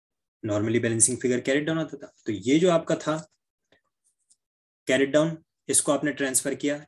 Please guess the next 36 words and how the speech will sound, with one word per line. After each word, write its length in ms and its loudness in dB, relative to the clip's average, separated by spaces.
as 140 -2
a 60 0
brought 280 -2
down। 180 -10
जो 220 4
ये 100 8
आए, 440 2
इन 100 0
दोनों 220 2
को 120 -2
ऐड 220 0
करके 340 -4
और 280 0
total 260 0
capital 260 2
of 80 -4
the 100 0
firm 200 -4
पता 160 -2
चल 160 -6
गया। 160 -2
Total 280 0
capital 300 0
of 80 -8
the 120 -4
firm 180 -4
को 100 -2
आपने 340 -4
new 180 6
profit 320 0
sharing 280 -2
ratio 240 -2
में 80 -2
divide 320 0
करके 300 0
दोनों 260 4